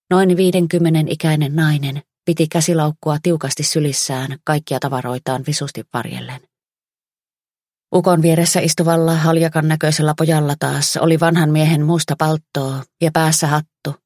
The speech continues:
jota suuressa maailmassa sanottiin silinteriksi. Se oli niin merkillinen näky, että kaupunkilaiset kääntyivät oikein vasiten katsomaan,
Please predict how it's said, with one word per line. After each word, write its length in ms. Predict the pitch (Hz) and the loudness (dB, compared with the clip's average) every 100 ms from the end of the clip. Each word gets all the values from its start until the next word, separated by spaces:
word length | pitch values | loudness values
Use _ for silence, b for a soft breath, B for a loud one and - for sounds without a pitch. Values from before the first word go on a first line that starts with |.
| - | -6
jota 180 | 156 151 | -2 0
suuressa 440 | 175 156 151 151 | 2 2 2 0
maailmassa 400 | 147 143 139 160 | 0 0 -2 -4
sanottiin 640 | 156 151 139 - 147 143 | -2 -2 -4 -4 -4 -2
silinteriksi. 840 | 147 165 147 147 131 131 - - 143 _ _ _ _ _ _ _ _ _ _ _ _ - | 0 0 0 -2 -10 -10 -8 -8 -8 _ _ _ _ _ _ _ _ _ _ _ _ 0
Se 80 | 190 | 2
oli 160 | 185 | 4
niin 200 | 190 190 | 4 2
merkillinen 680 | 185 185 180 131 139 135 135 | 2 0 -2 -4 -4 -4 -2
näky, 320 | 156 156 143 - _ | -2 -4 -8 -10 _
että 220 | 160 156 147 | -4 -2 0
kaupunkilaiset 680 | 160 156 151 135 139 156 156 | 0 0 -2 -2 -2 -2 -2
kääntyivät 520 | 156 147 147 143 143 | -2 -2 -2 -4 -2
oikein 420 | 156 156 156 147 | -2 -2 -2 -2
vasiten 420 | 160 160 160 117 | -2 -2 -4 -6
katsomaan, 560 | 120 135 - 135 123 127 | -8 -6 -6 -8 -8 -10